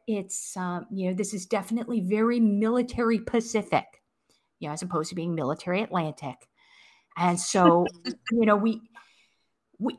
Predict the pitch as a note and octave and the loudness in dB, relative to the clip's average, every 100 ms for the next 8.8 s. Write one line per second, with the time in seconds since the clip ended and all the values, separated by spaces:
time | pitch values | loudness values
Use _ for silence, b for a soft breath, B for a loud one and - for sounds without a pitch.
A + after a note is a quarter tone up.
0 | - F3+ F3 A3 A3 C#4 - D4+ E4+ E4+ | -10 -10 -8 -2 0 0 4 6 8 6
1 | D#4 A#3 A3+ - - - F#3+ - G#3 F3+ | 4 2 0 0 -6 -6 -8 -8 -6 -4
2 | G3+ - E3 E3 D#3+ C#3+ - _ G#3 F3+ | -6 -6 -4 -2 -2 -2 -6 _ -2 2
3 | F3+ F3 D3+ _ _ G#3+ A3 A3 A#3 B3 | 2 0 -4 _ _ 0 4 6 6 4
4 | B3+ C#4+ D#4 C#4 B3 A#3+ G#3 G#3+ E3+ E3+ | 2 2 2 0 0 2 2 2 0 2
5 | E3 D#3+ E3 E3 D3 F3+ F3 E3+ - G3+ | 0 0 -4 -4 -4 -4 -4 -6 -4 0
6 | A3 A3 - G#3 G#3+ G#3 G3+ A#3 G#3+ G3+ | 2 2 0 2 4 4 4 0 -2 0
7 | G#3 G3+ F#3+ F#3 G3 F#3 F3+ b b b | 0 2 0 -2 -2 -2 -4 b b b
8 | - F#3 F#3+ E3+ F3+ F3 D#3+ D#3 | 2 2 4 2 2 0 -2 -6